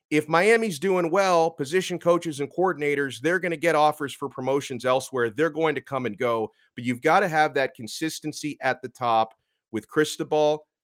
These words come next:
Highsmith, and Radakovich. And guys, that leadership is so important. And I wanted to share something with you guys. Um,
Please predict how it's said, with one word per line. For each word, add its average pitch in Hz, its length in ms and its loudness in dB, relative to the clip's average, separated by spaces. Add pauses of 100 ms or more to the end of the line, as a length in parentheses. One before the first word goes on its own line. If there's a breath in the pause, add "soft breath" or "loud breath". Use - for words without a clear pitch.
Highsmith, 143 640 0 (340)
and 123 160 0
Radakovich. 120 920 2
And 117 160 -4
guys, 131 340 2
that 135 300 2
leadership 139 600 -2
is 120 180 -6
so 156 540 4
important. 123 840 -4 (440 soft breath)
And 135 220 0
I 143 100 2
wanted 214 260 6
to 170 80 4
share 196 320 2
something 131 480 -4
with 127 240 -6
you 123 80 -8
guys. 113 520 -2
Um, 113 460 -4